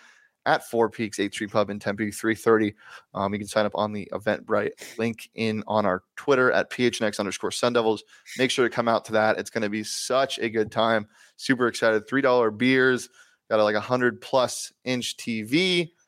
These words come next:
Make sure to come out. Free entry, food and drink specials, as I said, um, this Saturday at three thirty P M, Four Peaks,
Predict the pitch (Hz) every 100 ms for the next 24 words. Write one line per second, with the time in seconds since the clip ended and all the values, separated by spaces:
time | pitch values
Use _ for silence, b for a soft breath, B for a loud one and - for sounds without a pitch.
0 | _ 135 127 123 110 - 113 113 110 -
1 | - _ _ - 127 120 - 110 104 -
2 | 107 101 - 113 104 101 104 101 - 104
3 | 107 - 90 90 85 - 95 90 b b
4 | b b b b 90 90 90 - 98 95
5 | - - - 117 110 110 104 - 113 110
6 | 101 - 110 104 110 101